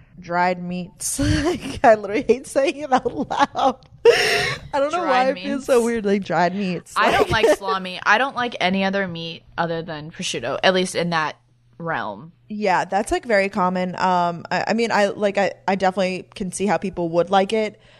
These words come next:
Speaker 1: I'm very picky when it comes to meat in general, so that's, I,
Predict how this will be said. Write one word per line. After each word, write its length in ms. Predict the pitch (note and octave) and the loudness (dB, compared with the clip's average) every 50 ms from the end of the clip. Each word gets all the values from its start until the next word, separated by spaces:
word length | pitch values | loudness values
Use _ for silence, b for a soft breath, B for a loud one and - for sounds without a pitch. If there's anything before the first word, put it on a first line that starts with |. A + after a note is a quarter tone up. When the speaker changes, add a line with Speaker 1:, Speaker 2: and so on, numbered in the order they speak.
| b b - | b b -6
Speaker 1:
I'm 200 | F#3 F#3+ G3 F#3 | -4 -4 -4 -4
very 300 | F#3 F#3 F#3+ F#3 F#3 F#3 | -4 -2 0 0 0 0
picky 340 | F#3 - - G3 F3+ F#3 F#3+ | -2 -6 -10 -12 -10 -8 -6
when 80 | F#3 F3+ | -6 -6
it 60 | F3+ | -6
comes 220 | - F#3 F3+ - | -8 -8 -10 -10
to 80 | - - | -10 -10
meat 160 | F3+ F3+ F3 F3 | -8 -8 -8 -8
in 100 | F3 E3+ | -8 -8
general, 460 | E3+ F3 D#3+ E3 F3 F#3 F#3+ F#3+ F#3+ | -6 -6 -4 -2 0 2 4 4 4
so 160 | F#3+ - G3 | 4 2 -2
that's, 300 | F3+ F3+ E3+ - - - - | -4 -4 -6 -8 -8 -10 -8
I, 160 | - E3+ D#3 | -8 -8 -8